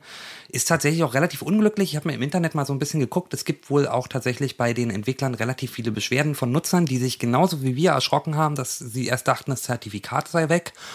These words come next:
Und viele sagen auch, "Na ja, hm, so wie er es jetzt umgebaut hat, ist ein bisschen unpraktisch, weil man muss jetzt einfach mindestens ein, wenn nicht sogar zwei Klicks mehr machen, um halt wieder zurück zu seinem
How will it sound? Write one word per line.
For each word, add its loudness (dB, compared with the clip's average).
Und -6
viele 2
sagen 4
auch, 2
"Na -2
ja, 0
hm, -2
so -2
wie 0
er -2
es -6
jetzt -6
umgebaut 0
hat, -6
ist -8
ein -2
bisschen -4
unpraktisch, -4
weil 2
man 2
muss -4
jetzt -4
einfach -6
mindestens -2
ein, -4
wenn 0
nicht -4
sogar -2
zwei -2
Klicks -4
mehr 2
machen, -2
um -4
halt -6
wieder -2
zurück -6
zu -8
seinem 0